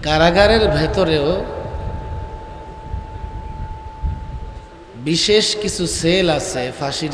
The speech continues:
সেল বা নির্যাতনের সেল, মূলত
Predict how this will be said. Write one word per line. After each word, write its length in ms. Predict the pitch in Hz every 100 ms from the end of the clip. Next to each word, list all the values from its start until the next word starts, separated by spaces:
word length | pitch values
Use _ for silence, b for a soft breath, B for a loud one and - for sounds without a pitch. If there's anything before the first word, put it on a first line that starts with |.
| -
সেল 180 | 156 147 135
বা 60 | 131
নির্যাতনের 720 | 139 127 143 135 131 120 110 -
সেল, 200 | 120 117 - - - - - - - - - - - - - - - - - - - - - - - - - - - - -
মূলত 320 | 147 175 185